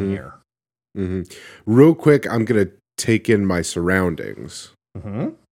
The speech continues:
Speaker 1: Because
Speaker 2: Yep.
Speaker 1: I'm in a new place. What, what's around me?
Speaker 2: You're, you're kind of at the top of the valley, but it's kind of a rocky valley.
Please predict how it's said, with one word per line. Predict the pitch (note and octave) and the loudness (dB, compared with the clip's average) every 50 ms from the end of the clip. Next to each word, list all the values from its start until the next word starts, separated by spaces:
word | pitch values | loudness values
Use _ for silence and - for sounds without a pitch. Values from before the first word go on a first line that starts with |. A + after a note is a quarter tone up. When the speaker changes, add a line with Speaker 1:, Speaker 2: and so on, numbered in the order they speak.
| _ _ _ _ _ _ | _ _ _ _ _ _
Speaker 1:
Because | - F2+ E2+ F#2 F2 | -8 -8 -4 -2 -2
Speaker 2:
Yep. | F2+ | 0
Speaker 1:
I'm | F2+ F2+ | 0 0
in | F2 | 0
a | F2 | -2
new | E2+ E2+ F2+ F2+ F#2 | -2 0 0 0 -2
place. | F2+ - - G2+ F2 D#2+ D2+ E2 G2 - - - | -2 -4 -2 -2 0 0 0 -2 -4 -6 -10 -8
What, | - F#2 F#2+ F#2+ F2 | -4 -2 -2 -2 -2
what's | F2+ F#2+ G2 F#2 - - | -2 -2 -2 -2 -2 -2
around | F#2 F2 E2+ E2+ E2+ E2+ E2 | -2 -2 -2 -4 -4 -6 -8
me? | D2 B1 A#1 - - _ _ - _ | -8 -10 -12 -16 -18 _ _ -20 _
Speaker 2:
You're, | G3 F3 C#3 B2 C3+ D#3 D#3+ D#3+ D#3+ D#3 D#3 D#3+ D#3 D3 C#3 C3+ - E3 | -12 -10 -6 -4 -2 -2 0 0 -2 -2 -2 -4 -6 -10 -14 -16 -18 -16
you're | D#3+ D3+ C3+ | -14 -12 -6
kind | C3 - D#4+ | -4 -4 -2
of | E4+ A3+ | -2 -4
at | D3+ | -6
the | - | -8
top | C3+ - - C3 A#2+ B2 | -8 -4 -2 -2 -2 -4
of | G#2+ | -6
the | F#2+ | -10
valley, | E2+ F#2 D#2 - G2+ G#2 | -10 -8 -6 -4 -4 -4
but | G#2+ - G2 | -4 -8 -10
it's | - - | -12 -10
kind | - A#2 A2+ | -10 -8 -8
of | A2 | -8
a | F#2+ | -8
rocky | G2 G2+ A2 A2+ - C#3+ | -6 -6 -6 -6 -6 -8
valley. | C3+ A2+ A#2 A#2 A#2+ A2+ A2 A#2 A2+ A2+ G#2+ A2 | -8 -6 -6 -4 -4 -4 -4 -6 -6 -8 -10 -12